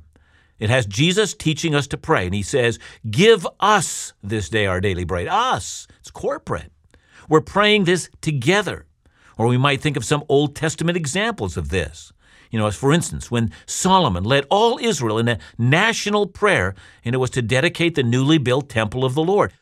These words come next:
Corporate prayer is a means of grace. A second type of prayer are, you know, those multitude of prayers that we offer up rather spontaneously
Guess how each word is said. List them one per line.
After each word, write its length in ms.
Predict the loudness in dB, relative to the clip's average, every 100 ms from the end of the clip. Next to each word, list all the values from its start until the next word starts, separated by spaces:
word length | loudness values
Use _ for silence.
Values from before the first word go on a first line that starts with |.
| _
Corporate 640 | -20 2 2 2 -2 -4 -6
prayer 400 | -6 -2 -2 -2
is 580 | 0 4 6 6 2 -6 -12 -8 0
a 100 | 2
means 560 | 4 4 4 4 2
of 180 | -4 -8
grace. 680 | -2 0 0 -2 -10 -20 -20 _ _ _ _ _ -4
A 80 | 0
second 300 | 0 0 -2
type 200 | -2 -2
of 140 | -6
prayer 280 | -4 0 2
are, 280 | 2 0 0 -6 0
you 80 | 0
know, 80 |
those 300 | 4 4 2
multitude 580 | 2 2 2 2 -2 -2
of 140 | -4 -4
prayers 300 | 0 0 0
that 120 | -2
we 140 | 0
offer 340 | 2 0 0 0
up 140 | 0
rather 240 | -4 -2
spontaneously 1080 | -4 0 0 0 -2 -2 -2 -4 -2 -2